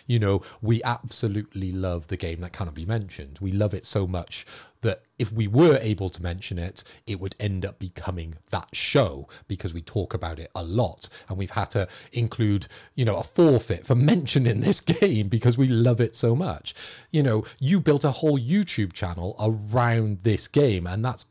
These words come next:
gone on, and it's do-, now doing gangbusters in the amount of subscribers, likes, and views that you are getting on it. And we all absolutely love the Capcom Street Fighter series. You know, we are long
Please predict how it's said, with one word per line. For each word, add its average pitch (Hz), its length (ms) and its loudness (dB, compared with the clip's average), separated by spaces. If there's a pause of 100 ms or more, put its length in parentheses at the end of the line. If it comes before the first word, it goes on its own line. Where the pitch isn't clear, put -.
(140)
gone 113 400 4
on, 95 360 0
and 90 120 -4
it's 104 120 -12
do-, 139 100 -2
now 127 240 0
doing 117 240 0
gangbusters 117 800 -2
in 90 80 -6
the 90 60 -6
amount 95 240 -6
of 95 80 -10
subscribers, 90 1040 -6
likes, 101 440 -2
and 107 140 0
views 170 420 0
that 92 120 -6
you 82 260 -10
are 78 40 -14
getting 78 500 -16
on 73 160 -18
it. - 240 -18 (220)
And 147 180 -2
we 165 120 0 (100)
all 156 440 4 (200)
absolutely 131 800 -4
love 117 520 0
the 104 140 -2
Capcom 107 600 -2 (220)
Street - 380 -2
Fighter 85 280 -6
series. 73 580 -8
You 92 80 -8
know, 82 140 -6
we 92 220 -4
are 87 100 -4
long 98 580 -2